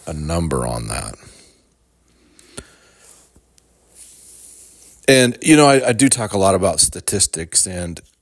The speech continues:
um, and, you know, information that people are putting out there from different various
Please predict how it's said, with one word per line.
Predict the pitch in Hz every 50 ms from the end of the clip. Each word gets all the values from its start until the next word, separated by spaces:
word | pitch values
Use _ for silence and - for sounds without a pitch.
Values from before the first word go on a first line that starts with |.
| _ _ -
um, | 92 87 82 78 78 76 71 69 67 - - - - - - _ - _ _ _ _ _ _ _ _ _ _ _ _ _ _ _ _ _ _ _ _ _ _ _ _ _ _ _ _ _ _ _ _
and, | - 95 87 85 78 73 - _ _ _
you | - 95 92
know, | 82 76 76 73 - _ _ _ _ _ _ _ _ _ _ _ -
information | 107 98 90 - 92 90 87 85 78 - - 87 82 78 78 76 80 _ _ _ _ _ _ _ _ _ _ _ _ _ _ _ _ _ _ _ - _ _ _ _ - - - _ _ _ _ _ _ _ _ _ _ _ _ _ _ _ _ _ _ _ _ _ _ _
that | - 82 82 -
people | - 104 92 - 82
are | 78
putting | - - 104 90 87 80 78
out | 78 82 78 -
there | - 87 80 76
from | 73 - - 73 73
different | 78 87 - - 85 - - - - - - - - - - _ _ _ _ _ _ _ _ _ _ _ -
various | - 160 101 82 80 78 76 73 - - - -